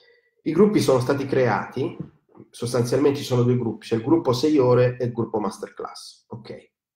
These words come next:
Ho creato questi gruppi per affiancamento ai corsi. Hai visto? Sono, ti stai facendo il corso sei ore, ti fai il corso sei ore, però c'è anche un gruppo di supporto,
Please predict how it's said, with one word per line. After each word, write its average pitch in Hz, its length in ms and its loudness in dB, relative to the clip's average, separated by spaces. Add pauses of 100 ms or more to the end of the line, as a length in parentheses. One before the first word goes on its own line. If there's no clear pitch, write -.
(1900)
Ho 139 100 2
creato 139 300 4
questi 143 260 -2
gruppi 160 680 2 (120)
per 160 280 4
affiancamento 180 1040 -2
ai 113 120 2
corsi. - 500 -8 (920)
Hai 135 140 0
visto? 110 280 -2
Sono, 110 460 -2
ti 120 140 -12
stai - 220 -2
facendo 113 320 -2
il 101 60 -8
corso 120 260 -2
sei 170 240 0
ore, 127 200 2
ti 120 100 -6
fai 117 180 -2
il 101 80 -8
corso 117 260 -4
sei 170 240 0
ore, 135 520 0 (260)
però 185 680 4 (340)
c'è 170 200 6
anche 120 280 2
un 143 200 2
gruppo 127 340 0
di 107 100 -2
supporto, - 840 -4